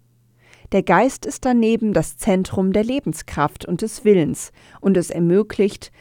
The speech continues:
das mit dem Herz Erkannte auch in Hingabe zu Gott zu tun.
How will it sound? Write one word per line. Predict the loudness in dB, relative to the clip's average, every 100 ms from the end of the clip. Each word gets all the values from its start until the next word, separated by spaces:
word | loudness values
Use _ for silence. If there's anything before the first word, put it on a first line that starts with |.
| -8 -6
das | -2
mit | 0 0 0
dem | -2
Herz | 0 0 0 -2
Erkannte | -8 -4 0 0 0 -2 0
auch | -2 -2
in | -4
Hingabe | -2 -2 0 0 0 -2 -4
zu | -6 -6
Gott | 0 0 0
zu | -12 -10 -8
tun. | -6 -6 -6 -6